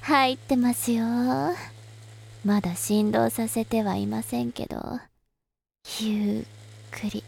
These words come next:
奥まで入ってますね。<laughs> まあ、こらこら、あまり足をビクビクさせてはいけません。力が入ってると、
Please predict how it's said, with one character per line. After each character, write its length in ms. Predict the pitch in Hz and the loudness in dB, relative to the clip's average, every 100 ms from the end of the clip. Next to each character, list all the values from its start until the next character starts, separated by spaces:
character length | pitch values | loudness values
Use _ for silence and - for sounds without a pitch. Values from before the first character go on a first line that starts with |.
| - - - - - | -16 -20 -20 -12 0
奥 300 | 226 220 220 | 0 0 -2
ま 140 | - | -2
で 120 | - | -2
入 220 | 254 269 277 | -2 -2 -4
っ 20 | |
て 180 | - - | -4 -6
ま 160 | - | -6
す 160 | 285 - | -8 -8
ね。 840 | 254 - - - 311 311 320 359 427 - - - - - - - 381 - - | -6 -6 -6 -6 -6 -6 -6 -6 -8 -16 -20 -20 -20 -20 -18 -4 -4 -4 -16
<laughs> 1700 | - 480 - - - - 381 320 262 - - - - - - - - | -12 -12 -12 -20 -12 -6 -6 -6 -10 -16 -20 -20 -20 -20 -20 -20 -2
ま 140 | 214 202 | 2 2
あ、 60 | - | 0
こ 240 | - 240 320 | 2 4 6
ら 160 | 277 | 4
こ 220 | 196 - 233 | 2 2 2
ら、 340 | 208 165 - - - - | 2 0 -4 -10 -20 -8
あ 140 | - 233 | 2 4
ま 100 | 247 | 6
り 140 | 240 | 6
足 260 | 233 - 240 | 4 4 2
を 80 | 214 | 4
ビ 160 | 214 | 2
ク 140 | - 262 | 4 2
ビ 100 | 208 | 2
ク 140 | 196 | 0
さ 160 | - 170 | -2 0
せ 120 | 233 | 2
て 140 | 302 | 2
は 100 | 269 | 2
い 80 | 165 | -2
け 140 | - | -4
ま 160 | 214 285 | -2 -4
せ 220 | - 339 | -4 -6
ん。 60 | 285 - - - - - - - | -6 -12 -20 -20 -20 -20 -20 -6
力 340 | - 311 294 | 0 6 6
が 160 | 262 247 | 6 2
入 180 | 254 254 | 4 2
っ 40 | |
て 200 | - 208 | 2 -2
る 120 | - | -2
と、 340 | - - - | -2 -4 -4